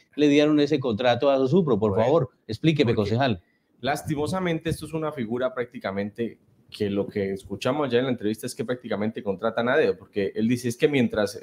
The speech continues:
Speaker 2: la alcaldía saca una licitación, se presentan veinticinco, diez oferentes, aquí a nosotros nos presentan dos".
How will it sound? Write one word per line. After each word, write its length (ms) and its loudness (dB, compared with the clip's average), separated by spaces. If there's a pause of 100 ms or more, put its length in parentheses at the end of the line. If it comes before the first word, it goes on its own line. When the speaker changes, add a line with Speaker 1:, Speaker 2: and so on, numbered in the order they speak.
Speaker 2:
la 120 0
alcaldía 420 2
saca 240 0
una 140 4
licitación, 720 2 (180)
se 200 2
presentan 680 6
veinticinco, 880 6 (160)
diez 240 6
oferentes, 680 4 (280)
aquí 240 0
a 60 6
nosotros 380 2
nos 160 0
presentan 540 2
dos". 400 -6